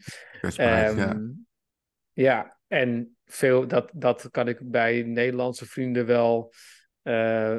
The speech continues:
Speaker 2: merk ik dat het, dat het wat makkelijker is. En dat is
Speaker 1: Ja.
Speaker 2: misschien alleen maar omdat ik die vrienden heb, maar ja. Dus het is wel, we hebben het daar wel over en we missen dus een beetje de, het, het community gevoel, hè. Dus dat is, zit ook heel erg in heel veel natuurtradities, is dat je gezorgd voor de gemeenschap. Dat is in Kroatië heel sterk.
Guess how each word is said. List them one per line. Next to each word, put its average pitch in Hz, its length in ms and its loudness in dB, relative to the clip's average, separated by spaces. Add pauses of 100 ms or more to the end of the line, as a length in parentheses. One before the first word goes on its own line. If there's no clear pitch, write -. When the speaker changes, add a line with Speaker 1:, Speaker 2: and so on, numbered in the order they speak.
Speaker 2:
merk 123 300 -2
ik 123 120 -6
dat 120 140 0
het, 117 160 -10
dat 120 140 -2
het 110 140 -10
wat 117 160 -2
makkelijker 120 460 -4
is. - 400 -12
En 113 140 -6
dat 107 140 -2
is 113 60 -2
Speaker 1:
Ja. 113 60 -2
Speaker 2:
misschien 117 300 -2
alleen 113 220 2
maar 113 140 -2
omdat 117 180 0
ik 151 100 -10
die 120 140 -6
vrienden 120 300 -2
heb, 127 280 -2
maar 107 320 -2 (460)
ja. 101 400 -2 (920)
Dus 110 180 -8
het 107 120 -10
is 117 120 -2
wel, 123 160 2
we 127 60 2
hebben 160 200 4
het 160 160 8
daar 147 120 6
wel 151 100 4
over 143 300 4
en 131 140 -4
we 123 80 0
missen 135 320 -2
dus 127 140 -4
een 127 100 -6
beetje 120 340 -2
de, 113 280 -4 (440)
het, 123 140 -4
het 143 260 -4
community 147 600 4
gevoel, 160 500 2
hè. 156 180 4
Dus 135 180 -8
dat 110 220 -8
is, 104 140 -12
zit 107 200 -2
ook 107 120 -4
heel 110 220 0
erg - 240 -4
in 110 120 -6
heel 110 140 -2
veel 107 260 0
natuurtradities, 123 960 -2
is 117 100 -4
dat 113 200 -2
je 110 160 -6
gezorgd 131 460 2
voor 131 120 0
de 117 80 -6
gemeenschap. 139 600 -2
Dat 117 140 -2
is 113 60 -12
in 110 80 -8
Kroatië 117 400 0
heel 143 140 4
sterk. - 420 -8